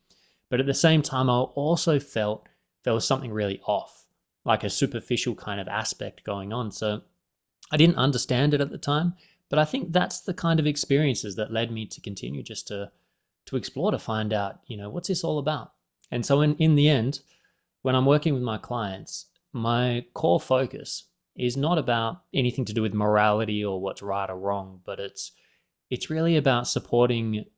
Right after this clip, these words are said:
themselves and myself through the process in making sure that it's them that are making the decisions and not the conditioning of their upbringing and their life, et cetera. Because in the end, I feel like, you know,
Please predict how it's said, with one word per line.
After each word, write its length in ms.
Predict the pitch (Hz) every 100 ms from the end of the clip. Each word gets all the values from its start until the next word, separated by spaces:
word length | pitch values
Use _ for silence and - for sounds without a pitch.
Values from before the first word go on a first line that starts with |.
| -
themselves 840 | 110 107 104 127 107 98 147 - -
and 200 | 147 170
myself 480 | 165 143 - 151 101
through 160 | - 117
the 80 | 98
process 680 | 117 123 - 95 98 - - _ _ _ _ _ _ _ -
in 140 | 131
making 300 | 151 180 180
sure 260 | - 156 131
that 120 | 120
it's 240 | 120 - -
them 420 | 127 113 123 98 - _ _ -
that 160 | 110
are 40 | 104
making 340 | 107 104 117
the 80 | 104
decisions 500 | 107 - 120 160 175
and 200 | 113 110
not 220 | 117 -
the 80 | 127
conditioning 560 | - 104 107 - 104 101
of 120 | 95
their 160 | 95
upbringing 720 | 95 - - 101 101 98 98 92
and 120 | 90
their 120 | 90
life, 300 | 92 92 - -
et 100 | -
cetera. 480 | 107 104 - 95 - _ _ _ _ _ _ _ _
Because 240 | - 143 151
in 100 | 147
the 100 | 156
end, 140 | 180
I 100 | 147
feel 280 | - 156 151
like, 320 | 139 127 - - - _ _ _ -
you 100 | 120
know, 160 | 107